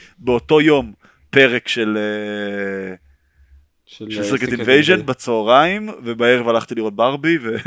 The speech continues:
Speaker 1: <laughs> כי אתה, אתה רואה את הדבר. קינגסלי בן אדיר, באמת, כאילו, ודואה ליפה שם בקמאו, וג'ון סינה שם בקמאו, וכאילו, באמת, יש קאסט ענק ומעולה, מעולה, מעולה, מעולה, מעולה.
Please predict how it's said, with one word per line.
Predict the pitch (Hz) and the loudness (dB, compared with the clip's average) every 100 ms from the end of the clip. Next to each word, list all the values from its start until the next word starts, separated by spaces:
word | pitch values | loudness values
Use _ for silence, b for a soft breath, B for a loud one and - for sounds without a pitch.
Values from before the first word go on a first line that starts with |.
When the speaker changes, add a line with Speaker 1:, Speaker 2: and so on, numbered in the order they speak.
| 147 | -8
Speaker 1:
<laughs> | 127 120 | -8 -10
כי | 110 | -10
אתה, | 110 110 | -8 -8
אתה | - 117 | -8 -8
רואה | 113 | -8
את | 110 | -12
הדבר. | 95 107 127 B B B B - | -16 -18 -20 B B B B -6
קינגסלי | 135 123 127 120 | -6 -6 -8 -6
בן | 117 | -4
אדיר, | 110 104 98 95 | -4 -6 -6 -8
באמת, | 117 127 120 | -8 -4 -6
כאילו, | - 117 113 117 117 113 - b - | -6 -8 -6 -8 -12 -16 -20 b -6
ודואה | 127 120 151 147 | -6 0 2 2
ליפה | 139 139 127 | 0 -2 -2
שם | - 107 | -4 -4
בקמאו, | 104 - 98 98 95 | -6 -8 -8 -8 -8
וג'ון | 95 101 110 139 | -6 -6 -4 -6
סינה | 135 - 139 123 | -6 -6 -4 -4
שם | 110 101 | -6 -6
בקמאו, | 98 101 95 92 92 90 | -8 -8 -8 -10 -10 -12
וכאילו, | 95 92 101 98 98 98 101 101 101 98 _ B B B B B | -12 -10 -8 -6 -6 -8 -8 -8 -12 -14 _ B B B B B
באמת, | 139 151 - - | 0 0 -2 -6
יש | 120 - - _ | -6 -8 -10 _
קאסט | - 117 - - - - _ _ _ _ _ _ - | 0 0 0 -14 -18 -20 _ _ _ _ _ _ -4
ענק | 117 120 117 - - | 0 2 0 -4 -18
ומעולה, | 101 101 101 - 101 98 104 107 104 | -12 -12 -12 -14 -16 -10 -4 -2 -2
מעולה, | 98 95 98 | -6 -8 -8
מעולה, | 95 95 92 92 | -10 -12 -10 -10
מעולה, | 92 92 95 | -12 -10 -10
מעולה. | 90 90 98 127 | -10 -8 0 0